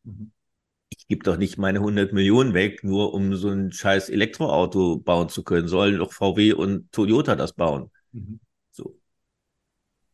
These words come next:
Speaker 2: Er hätte auch ein schönes Leben haben können. So, ja. Und stattdessen hat er dann, äh, Monate in der Fabrik geschlafen, auf einer Pritsche und, äh, hat nach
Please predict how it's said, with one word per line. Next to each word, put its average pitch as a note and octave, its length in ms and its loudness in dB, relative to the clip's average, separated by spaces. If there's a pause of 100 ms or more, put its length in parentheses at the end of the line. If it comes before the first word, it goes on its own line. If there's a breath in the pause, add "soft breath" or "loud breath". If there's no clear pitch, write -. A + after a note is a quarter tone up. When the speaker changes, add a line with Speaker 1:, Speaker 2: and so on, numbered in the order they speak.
(1080)
Speaker 2:
Er G#2 60 2
hätte F#2+ 300 0
auch F2+ 100 -2
ein F#2 80 -4
schönes G2 260 -2
Leben C#3+ 240 4
haben F2 220 0
können. D2+ 260 -6 (380)
So, - 320 -10 (420)
ja. G#2+ 320 -2 (600 loud breath)
Und A2+ 180 0
stattdessen G#2 560 0
hat G2+ 140 2
er G#2+ 100 4
dann, G#2 380 2
äh, G2 440 2 (240)
Monate A2+ 540 4
in A2 240 2
der A2 140 -2
Fabrik B2+ 340 0
geschlafen, G#2 600 0
auf G2 200 -4
einer G2 120 0
Pritsche C#3 560 0
und, A2+ 320 -2
äh, A2+ 340 2
hat A#2 260 -4 (680)
nach - 260 -2